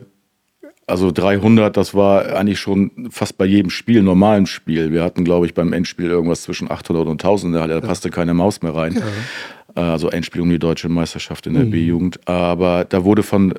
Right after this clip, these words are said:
Speaker 1: Vereinsseite aber auch viel gemacht. Also der Holger Götz hat, glaube ich,
Speaker 2: Mhm.
Speaker 1: soweit ich das noch erinnere, auch im Verein sehr viel die Werbetrommel, äh, wie sagt man, gerührt.
Speaker 2: Gerührt.
Speaker 1: Ähm,
Speaker 2: <laughs>
Speaker 1: ähm, und, äh, die Eltern haben unterstützt, haben auch viel, viel P R gemacht, wenn man so will,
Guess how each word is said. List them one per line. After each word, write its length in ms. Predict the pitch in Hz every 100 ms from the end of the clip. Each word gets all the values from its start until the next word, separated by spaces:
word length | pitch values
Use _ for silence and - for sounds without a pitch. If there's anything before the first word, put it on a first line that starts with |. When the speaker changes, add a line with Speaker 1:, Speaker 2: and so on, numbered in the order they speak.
| -
Speaker 1:
Vereinsseite 640 | - 82 98 98 101 95
aber 140 | 87 85
auch 60 |
viel 200 | - 87
gemacht. 400 | 82 76 73 -
Also 180 | 80 82
der 140 | 80
Holger 260 | 82 87 85
Götz 240 | 90 92
hat, 140 | 87 -
glaube 280 | 85 87 87
ich, 60 |
Speaker 2:
Mhm. 60 | 87
Speaker 1:
soweit 260 | 85 90
ich 120 | 90 -
das 180 | 85
noch 160 | 92 80
erinnere, 340 | 82 85 85 82 - - - - - - -
auch 220 | - 90 -
im 240 | 123 139
Verein 720 | 120 120 110 104 107 104 98
sehr 240 | 90 101 110
viel 220 | - 101
die 160 | 98
Werbetrommel, 800 | 95 104 104 - 101 101 98 92 -
äh, 500 | 95 92 92 90 87 98 _ _ _ _ _ _ _ _
wie 80 | 90
sagt 240 | 82 92
man, 160 | - 92
gerührt. 540 | 90 82 104 110 - -
Speaker 2:
Gerührt. 560 | - 135 117 135 135 - - -
Speaker 1:
Ähm, 420 | 87 90 90 90 87
Speaker 2:
<laughs> 800 | - - - - - _ _ -
Speaker 1:
ähm, 400 | 95 95 95 -
und, 640 | - 95 95 87 - - -
äh, 140 | 92
die 180 | 85 101
Eltern 380 | 98 104 107 101
haben 140 | 101
unterstützt, 720 | 101 98 92 - 101 95 - 104
haben 100 | 92
auch 220 | 92 95
viel, 680 | - - 98 98 98 92 -
viel 380 | - - 95 90
P 160 | -
R 280 | 92 95 101
gemacht, 360 | 104 101 98 101
wenn 120 | 98
man 140 | 98
so 280 | 87 98 95
will, 240 | 95 92